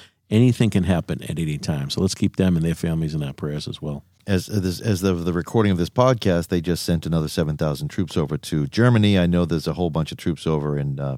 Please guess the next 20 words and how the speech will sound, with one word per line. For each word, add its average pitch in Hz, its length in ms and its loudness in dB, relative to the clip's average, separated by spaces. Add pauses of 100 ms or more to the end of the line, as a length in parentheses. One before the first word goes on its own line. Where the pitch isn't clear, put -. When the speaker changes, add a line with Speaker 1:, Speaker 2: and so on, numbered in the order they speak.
Speaker 2:
Poland, 95 500 0
and 67 220 -6 (840)
they're 80 100 0
all 80 200 4
asking 76 360 -2
for 73 260 -4
U 78 220 0
S 76 80 -2
troops, - 320 -2
of 80 120 -4
course, 87 320 0
all 85 180 2
around 82 340 2 (200)
to 76 260 -2
keep 87 260 -4 (760)
everything 87 300 -2
secure, 98 520 0
right? 87 200 0
I 82 60 0
mean, 78 200 0